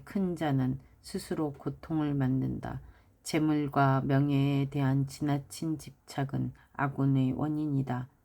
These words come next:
법구경. 균형을 맞춰 운이 트인다. 지나침과 모자람이 모두 흉하다. 중용,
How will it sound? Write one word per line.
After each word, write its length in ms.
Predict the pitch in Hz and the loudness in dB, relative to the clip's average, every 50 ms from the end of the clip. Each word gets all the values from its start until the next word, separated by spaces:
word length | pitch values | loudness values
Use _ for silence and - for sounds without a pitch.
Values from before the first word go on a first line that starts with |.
| _ _ _ | _ _ _
법구경. 720 | - - 139 - - 85 - - - 131 131 - 135 117 - 127 131 120 - _ _ _ _ _ _ _ _ _ _ _ - - - _ _ _ - - - - - - - - - - - - _ - - - _ - - - - _ _ _ _ _ - | -6 -6 -6 -6 -6 -14 -14 -12 -12 -14 -10 -8 -8 -8 -6 -8 -12 -12 -16 _ _ _ _ _ _ _ _ _ _ _ -20 -20 -20 _ _ _ -20 -20 -20 -20 -20 -16 -16 -16 -16 -16 -20 -20 _ -20 -20 -20 _ -20 -20 -20 -20 _ _ _ _ _ -4
균형을 460 | - 190 190 190 185 180 175 170 170 | 2 4 6 6 6 6 6 4 4
맞춰 460 | 165 156 151 151 - - - 175 160 | 4 4 2 2 0 -6 -2 0 2
운이 500 | 151 143 151 156 160 165 165 175 175 - - | 2 4 4 4 4 4 2 2 0 -2 -6
트인다. 920 | - - - 165 156 151 143 139 139 135 127 127 131 131 135 135 135 135 135 - _ _ _ _ _ _ - | -12 -8 -2 0 0 2 2 2 2 2 2 2 2 2 2 2 0 -2 -4 -8 _ _ _ _ _ _ -12
지나침과 1000 | - - 175 175 170 165 - - - - 170 165 160 156 156 147 156 147 143 | -4 0 4 4 4 4 2 -2 -6 -2 2 4 4 4 4 6 6 4 4
모자람이 680 | 139 151 151 143 147 156 147 147 143 143 143 139 139 139 | 4 2 0 0 0 0 0 0 2 2 4 4 6 4
모두 420 | 139 131 135 143 147 143 143 160 | 4 2 0 -2 -2 0 0 -2
흉하다. 680 | 156 151 - 165 156 143 139 139 135 131 127 123 127 - - _ _ _ _ | -2 -2 -2 -2 0 0 0 0 -2 -4 -6 -6 -6 -12 -16 _ _ _ _
중용, 580 | - - 160 147 143 135 131 127 127 127 123 | -6 0 2 4 4 4 4 4 2 0 -2